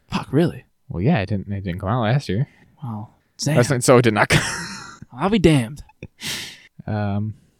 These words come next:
Speaker 1: Time
Speaker 2: yeah.
Speaker 1: flies when no one listens to your podcast, huh?
Speaker 2: <laughs> I guess so.
Speaker 1: I guess so. But I think those are only two. I can't think of any other horror movies we would've
Speaker 2: I th-, and I feel like
Speaker 1: watched.
Speaker 2: this is more strictly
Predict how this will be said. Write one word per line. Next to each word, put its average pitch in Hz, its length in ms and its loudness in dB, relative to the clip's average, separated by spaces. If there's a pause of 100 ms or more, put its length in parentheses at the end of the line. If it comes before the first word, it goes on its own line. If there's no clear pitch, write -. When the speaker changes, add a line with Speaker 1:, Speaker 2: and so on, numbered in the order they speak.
(100)
Speaker 1:
Time 170 160 4
Speaker 2:
yeah. 151 60 2
Speaker 1:
flies 151 260 6
when 113 100 4
no 120 80 6
one 131 80 8
listens 127 220 0
to - 40 -6
your 113 60 0
podcast, 123 420 -8
huh? 127 180 -6 (360)
Speaker 2:
<laughs> - 720 -6
I 110 60 -14
guess 143 240 0
so. - 160 -2 (340)
Speaker 1:
I 156 120 -8
guess 135 200 -4
so. - 360 -6 (800)
But 147 120 8
I 160 100 8
think 277 260 -2 (120)
those 165 200 -2
are 165 40 2
only 143 140 2
two. 277 560 0
I 110 60 0
can't 214 160 4
think 202 80 4
of 147 60 4
any 156 120 4
other 127 220 2 (100)
horror 147 260 -4
movies 151 200 -2
we 104 60 -4
would've 98 280 -6
Speaker 2:
I 151 160 12
th-, 127 120 -6
and 151 100 2
I 147 80 8
feel 196 140 6
like 151 80 8
Speaker 1:
watched. - 20 -2
Speaker 2:
this 131 240 4
is 117 200 0
more 123 160 2
strictly 104 680 -2